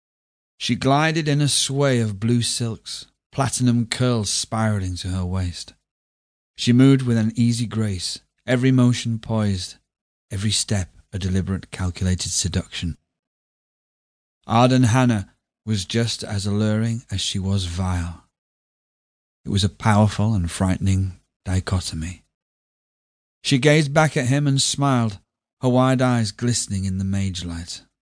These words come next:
He dropped his stare back to the floor. They reached the level of the assembly. There, his guards wrenched back on Braden's arms, forcing him to a halt.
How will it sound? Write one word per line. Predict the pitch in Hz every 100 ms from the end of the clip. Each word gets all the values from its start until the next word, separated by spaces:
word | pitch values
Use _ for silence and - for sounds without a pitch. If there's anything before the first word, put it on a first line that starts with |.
| _ _ _ -
He | 104
dropped | 127 120 -
his | 120
stare | - 120 113 113
back | 113 110
to | 107
the | 107
floor. | - 104 92 87 80 _ _ _ _ _ _ _ _ _ _
They | 131 143
reached | 170 - -
the | 165
level | 151 147 151
of | 143
the | 143
assembly. | 131 - 131 104 95 85 - _ _ _ _ _ _ 98
There, | 131 139 165 156 139
his | - 127 -
guards | 151 127 139 107
wrenched | 117 127 127 -
back | 135 110 -
on | 104 98
Braden's | 110 107 101 101 104
arms, | 107 95 87 - - -
forcing | - 135 135 123
him | 107 104
to | 110 101
a |
halt. | 95 113 95 -